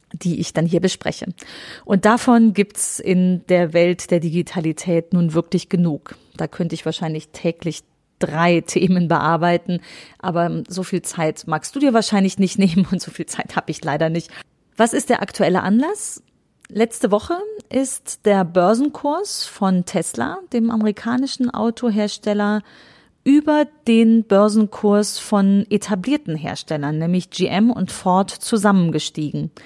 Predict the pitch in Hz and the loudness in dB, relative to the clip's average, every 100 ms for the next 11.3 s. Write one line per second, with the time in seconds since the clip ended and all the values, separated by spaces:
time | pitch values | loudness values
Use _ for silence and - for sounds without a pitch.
0 | - - - - _ - 190 185 - 202 | -20 -20 -20 -20 _ 0 2 2 -4 -2
1 | 190 226 - 240 - 202 - 196 196 185 | 0 0 -4 -4 -4 -6 -2 0 2 0
2 | 165 170 175 160 - 180 202 262 349 _ | 0 -2 0 -2 -4 -2 0 0 -2 _
3 | _ _ _ _ 202 196 196 202 - _ | _ _ _ _ 0 2 4 2 -2 _
4 | _ _ - 220 233 285 285 220 208 220 | _ _ -6 -4 -2 -2 0 2 2 4
5 | 220 - - 175 - - - _ _ _ | 2 -2 -4 -4 -4 -10 -16 _ _ _
6 | _ _ _ - 185 196 214 202 226 247 | _ _ _ -2 0 2 0 2 2 2
7 | 311 - 180 - 180 180 202 240 - 220 | 0 -6 -8 -4 -2 0 2 2 0 0
8 | 214 208 220 254 - - - - - 294 | 0 0 0 -2 -4 -16 -14 -10 -2 2
9 | 226 - 180 170 - - - - - - | 2 2 2 2 2 -8 -10 -16 -14 -8
10 | 147 - - 170 190 - 190 196 196 165 | -8 -6 -4 -2 -2 0 0 2 0 -2
11 | 160 - - | -6 -6 -10